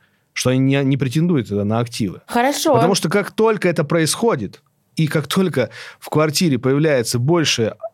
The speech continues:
Speaker 1: доли, чем одна одной, то есть, грубо говоря, более единицы, у вас есть риск, связанный с тем, что вы ее потеряете навсегда. Тем более, что если эту одну вторую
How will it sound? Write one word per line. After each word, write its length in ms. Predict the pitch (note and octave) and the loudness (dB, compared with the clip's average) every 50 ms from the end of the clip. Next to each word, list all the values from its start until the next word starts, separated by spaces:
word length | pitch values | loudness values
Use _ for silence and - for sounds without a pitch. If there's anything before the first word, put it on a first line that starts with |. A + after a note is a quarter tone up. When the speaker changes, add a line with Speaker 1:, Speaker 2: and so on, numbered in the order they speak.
| _ _ - | _ _ -4
Speaker 1:
доли, 320 | A#2+ C3+ E3+ E3+ C#3 B2 | 0 2 2 2 2 0
чем 240 | - - C#3 A#2+ B2 | 0 0 -2 -2 -2
одна 520 | - B2+ C3 C3 C3+ D3+ C#3 B2 G#2 - - _ _ _ _ | -2 -2 -2 0 0 0 0 0 -2 -6 -12 _ _ _ _
одной, 560 | - B2 A#2 A#2 D3 F#3 A3+ B3+ B3 A3+ - _ _ _ _ _ - | -4 -2 0 0 0 2 2 0 -2 -2 -6 _ _ _ _ _ -4
то 100 | - A#2 | -2 -2
есть, 100 | A2+ A2 | 0 0
грубо 220 | B2 C3 C3+ B2+ | 0 0 0 2
говоря, 220 | A#2 B2 A#2 A#2 A2 | 2 2 2 2 0
более 320 | A#2 C#3 C#3 B2 A2+ A2 | 2 0 2 2 0 0
единицы, 560 | A2 G#2+ A#2+ B2+ C3+ A#2+ G#2 - - - - - _ _ _ _ _ _ _ _ - | 0 0 0 0 2 0 0 -2 -6 -8 -8 -14 _ _ _ _ _ _ _ _ -2
у 100 | B2 B2+ | 0 2
вас 240 | C#3 C#3 C3+ - | 2 2 0 0
есть 180 | C#3 B2+ A#2+ - | -2 -2 0 0
риск, 200 | D3 C#3+ C3 - | 0 0 0 0
связанный 300 | - C3 B2+ A#2 C3 B2 | 0 0 0 0 -2 -2
с 60 | - | -2
тем, 140 | - F3+ F#3 | -2 -2 -2
что 160 | D#3+ - B2 A#2 | -2 -2 -2 0
вы 100 | A#2+ A#2+ | 0 0
ее 100 | A#2 A2 | 0 0
потеряете 520 | A2+ A2 G#2 - G#2+ G#2+ G2+ G2+ - - G2 | -2 -4 -4 -2 -2 -2 -2 -4 -4 -6 -6
навсегда. 400 | F#2+ - - F#2 G2 - E2+ - _ _ _ _ _ _ _ | -6 -4 -6 -8 -8 -10 -12 -14 _ _ _ _ _ _ _
Тем 240 | - D#3+ E3 D#3 | -2 0 2 2
более, 460 | C#3+ D#3+ G3 G#3+ G3 D3+ A#2+ G#2+ F#2 F#2+ | 2 2 2 2 2 0 0 -2 -2 -4
что 180 | - - B2+ | -4 -2 0
если 260 | C3 C3+ C3 - C#3 B2+ | 0 0 0 0 -2 -2
эту 180 | A2+ - A#2+ | 0 0 0
одну 180 | A#2+ B2 C3 C3+ | 0 0 0 -2
вторую 580 | A#2 - - A#2 C3 E3+ F#3+ E3+ B2 F#2+ - | -2 -2 -2 0 2 2 2 0 -2 -4 -6